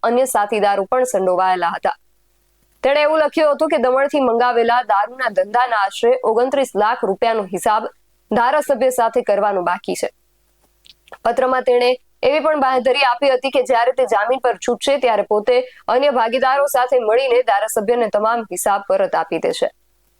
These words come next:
તેણે પત્રમાં ક્યાંક એવો પણ ઉલ્લેખ કર્યો હતો કે "હું જ્યાં સુધી બહાર ન આવું ત્યાં સુધી મારા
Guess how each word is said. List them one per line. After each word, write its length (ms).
તેણે 160
પત્રમાં 440
ક્યાંક 300
એવો 180
પણ 200
ઉલ્લેખ 320
કર્યો 320
હતો 360
કે 60
"હું 120
જ્યાં 240
સુધી 220
બહાર 360
ન 120
આવું 340
ત્યાં 160
સુધી 280
મારા 400